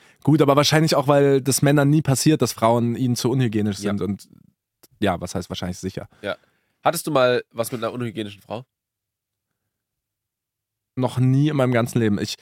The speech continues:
Speaker 2: Mhm.
Speaker 1: es gibt ja immer diese, immer diese Stories, irgendwie nach, nach Fisch riechen oder,
Speaker 2: Mhm.
Speaker 1: ja, eigentlich nur das.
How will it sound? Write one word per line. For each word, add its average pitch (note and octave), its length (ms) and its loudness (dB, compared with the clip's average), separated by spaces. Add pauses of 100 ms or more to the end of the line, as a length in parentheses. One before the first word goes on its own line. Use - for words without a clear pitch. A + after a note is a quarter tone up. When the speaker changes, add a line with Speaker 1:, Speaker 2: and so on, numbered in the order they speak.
Speaker 2:
Mhm. G#2 240 -20
Speaker 1:
es - 160 -4
gibt D3 160 0
ja C#3+ 120 4
immer C3+ 160 0
diese, A#2 800 0 (360)
immer B2 260 0
diese A2+ 240 -6
Stories, A#2 720 2
irgendwie G#2 260 -2
nach, - 460 -6
nach A#2 220 -6
Fisch - 420 -4
riechen A2+ 560 0
oder, G#2 460 0
Speaker 2:
Mhm. G#2 240 -18 (500)
Speaker 1:
ja, G#2+ 320 2
eigentlich A2+ 300 0
nur A#2+ 200 2
das. A#2 360 0